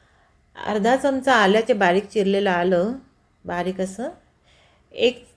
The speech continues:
एक मिरची बारीक कापून घेतली आहे, तुम्ही वाढवू शकता किंवा कमीही करू शकता प्रमाण.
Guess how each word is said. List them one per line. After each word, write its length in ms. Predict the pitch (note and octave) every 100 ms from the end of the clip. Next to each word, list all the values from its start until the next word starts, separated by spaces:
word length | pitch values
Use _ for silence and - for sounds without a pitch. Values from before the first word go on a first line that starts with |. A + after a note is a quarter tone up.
| _ G3+
एक 260 | B3+ C4+
मिरची 400 | B3+ A#3 G#3+ D4
बारीक 320 | B3 G3+ A3
कापून 360 | - F#3+ G3 A3+
घेतली 260 | A#3+ A#3 A3
आहे, 100 | A#3+
तुम्ही 220 | A#3+ B3
वाढवू 360 | G#3+ F3+ G#3+
शकता 320 | A#3+ B3+ - C4
किंवा 260 | C4 C4+
कमीही 240 | A3+ G#3+ A#3
करू 200 | A#3 A3+
शकता 260 | G#3 G3+
प्रमाण. 360 | F#3+ F#3+ F#3+